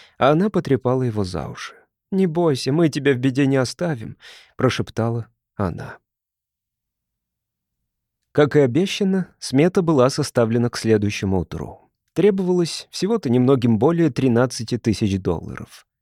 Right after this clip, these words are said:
Алик и Алистер тупо посмотрели друг на друга, затем на собаку.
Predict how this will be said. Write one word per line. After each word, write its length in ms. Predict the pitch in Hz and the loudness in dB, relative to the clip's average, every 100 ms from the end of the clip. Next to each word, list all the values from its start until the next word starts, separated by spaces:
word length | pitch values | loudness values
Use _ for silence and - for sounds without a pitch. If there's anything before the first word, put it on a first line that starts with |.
| - | -2
Алик 300 | 123 131 110 | 2 2 2
и 40 | |
Алистер 460 | 147 180 123 - 117 - - - - | 0 0 0 -2 -2 -6 -20 -18 -2
тупо 260 | 143 127 | 0 0
посмотрели 560 | 117 143 165 147 127 107 | -2 0 0 2 2 2
друг 220 | 117 113 | 0 0
на 120 | 135 | 0
друга, 240 | 165 214 196 | 0 0 2
затем 540 | 156 120 123 123 123 | 0 0 -2 -2 -4
на 120 | - 120 | -4 -2
собаку. 680 | - 92 80 - - - | 0 -2 -4 -10 -14 -20